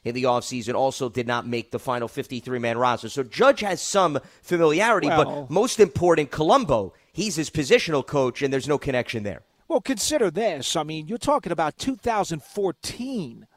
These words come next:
Speaker 2: when Halapio was taken in the sixth round by the Patriots, and that he didn't make it to the opening day fifty-three. So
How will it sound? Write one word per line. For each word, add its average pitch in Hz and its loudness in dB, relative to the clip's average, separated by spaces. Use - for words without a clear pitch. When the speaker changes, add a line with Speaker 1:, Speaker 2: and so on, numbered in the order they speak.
Speaker 2:
when 165 -2
Halapio 180 -2
was 160 -2
taken 175 -6
in 156 -8
the 139 -6
sixth - -6
round 170 -2
by 135 0
the 135 -8
Patriots, 147 -6
and 185 0
that 226 4
he 220 -4
didn't 208 -2
make 180 -2
it 175 -2
to 165 -6
the 156 -2
opening 165 -4
day 170 -4
fifty-three. 165 -6
So 147 -2